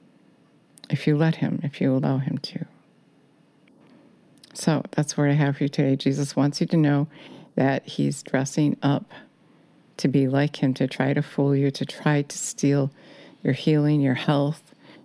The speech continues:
your happiness, your peace, your joy, your eternal life. And like Paul said, in the end, they're gonna be exposed. And Jesus is exposing them to you now if you're listening. You can't follow a man.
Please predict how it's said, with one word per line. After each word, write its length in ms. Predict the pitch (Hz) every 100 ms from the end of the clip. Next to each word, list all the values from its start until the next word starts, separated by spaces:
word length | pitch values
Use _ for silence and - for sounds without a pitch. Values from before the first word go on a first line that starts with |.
| -
your 120 | 127
happiness, 540 | 147 147 151 151 143
your 100 | -
peace, 420 | - - 143 -
your 100 | 135
joy, 300 | 139 139 143
your 240 | 139 135 131
eternal 680 | - 135 - - 143 139 - -
life. 460 | 139 131 113 - - _ _ - - - - - -
And 220 | 147 143
like 200 | 143 139
Paul 240 | - 135
said, 480 | 139 - 147 135 143 - _ - _
in 140 | 147
the 180 | 151 156
end, 260 | 160 151 139
they're 80 | 139
gonna 200 | 147 139
be 240 | 135 135
exposed. 960 | - - - - 139 131 - - - - - - - _ _ _
And 120 | -
Jesus 380 | 131 147 135 139
is 140 | 151 143
exposing 840 | - - - 127 135 143 143 139 -
them 220 | - 135 135
to 160 | -
you 80 | 143
now 440 | 135 131 139 131 131 - - - _
if 320 | 143 143 - -
you're 200 | 156 143
listening. 500 | 131 135 - 127 127
You 100 | 131
can't 380 | - 120 - -
follow 320 | 147 139 139
a 100 | 135
man. 460 | 131 135 127 127